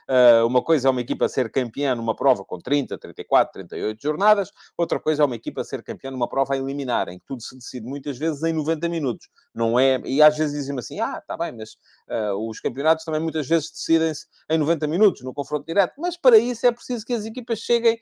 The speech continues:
eh, que nos outros trinta, e no caso do Campeonato Português, nos outros trinta e quatro jogos, eh, cheguem lá com os mesmos pontos. Só aí é que se decide a coisa no confronto direto. Portanto, é preciso termos aqui sempre a noção de que não estamos a escolher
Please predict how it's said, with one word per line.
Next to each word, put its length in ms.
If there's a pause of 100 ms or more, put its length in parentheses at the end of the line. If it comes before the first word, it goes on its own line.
(200)
eh, 220
que 140
nos 180
outros 300
trinta, 360
e 80
no 120
caso 200
do 80
Campeonato 360
Português, 400 (260)
nos 160
outros 200
trinta 260
e 40
quatro 320
jogos, 380 (220)
eh, 120
cheguem 340
lá 340
com 140
os 80
mesmos 340
pontos. 340
Só 200
aí 200
é 80
que 300
se 300
decide 360
a 40
coisa 280
no 80
confronto 320
direto. 340
Portanto, 380 (1200)
é 80
preciso 400
termos 280
aqui 200
sempre 320 (320)
a 120
noção 420
de 80
que 100
não 100
estamos 360
a 60
escolher 480